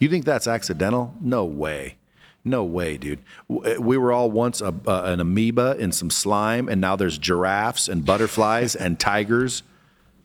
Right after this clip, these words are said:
Speaker 1: and elephants and
Speaker 2: Yeah.
Speaker 1: rhinos, and they all came from that little amoeba. Bullshit.
Speaker 2: Mm.
Speaker 1: No way. It can't be that easy. So I think there is one.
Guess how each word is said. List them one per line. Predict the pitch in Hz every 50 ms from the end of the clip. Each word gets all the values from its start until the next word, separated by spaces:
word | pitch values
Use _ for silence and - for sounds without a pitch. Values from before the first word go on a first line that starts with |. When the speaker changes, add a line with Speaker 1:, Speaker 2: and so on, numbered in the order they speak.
| _ _ _ _ -
Speaker 1:
and | 104 101
elephants | 101 101 101 107 117 110 - 131 131 131 127 - -
and | - 101 95
Speaker 2:
Yeah. | 92 95
Speaker 1:
rhinos, | 101 107 113 113 117 117 123 131 120
and | 123 131
they | 156
all | 180 175 156
came | - - 160 156 139
from | - 127
that | 131 127 127 127
little | 127 123 120
amoeba. | 113 110 120 117 104 92 90
Bullshit. | - - 110 104 117 139 147 151 151 151 156 156 - - - - - - 135 123 104 85 80 - - -
Speaker 2:
Mm. | 98
Speaker 1:
No | 104 113 113 120 123
way. | 120 98 101 101 101 98 90 82
It | 85 -
can't | - - - 151 160 165 - -
be | 107 98
that | 98 98 92 92 - -
easy. | - 92 90 76 69 73
So | 78 - 117 120
I | 120
think | 107 - 139 135 113 -
there | 117 107 107
is | 104 87 87
one. | 82 69 60 62